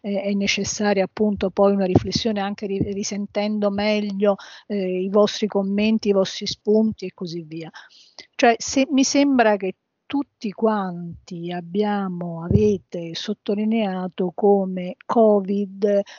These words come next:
ha, sia stato una lente di ingrandimento fortissima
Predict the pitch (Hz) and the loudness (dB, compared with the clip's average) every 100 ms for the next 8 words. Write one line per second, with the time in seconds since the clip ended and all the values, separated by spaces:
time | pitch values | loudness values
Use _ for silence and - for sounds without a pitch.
0 | - - 214 - - 220 214 247 208 202 | -16 -6 -6 -4 0 0 2 2 2 2
1 | 196 196 208 240 233 233 196 185 180 185 | -2 0 2 4 4 2 0 -2 -4 -4
2 | 185 185 185 185 196 208 190 175 175 - | -4 -4 -6 -4 -2 -2 -2 -6 -10 -10
3 | 180 - 196 - - 233 208 - - 214 | -10 -4 -4 -4 -8 -4 -4 -4 -6 -4
4 | 202 202 196 | -2 -2 -4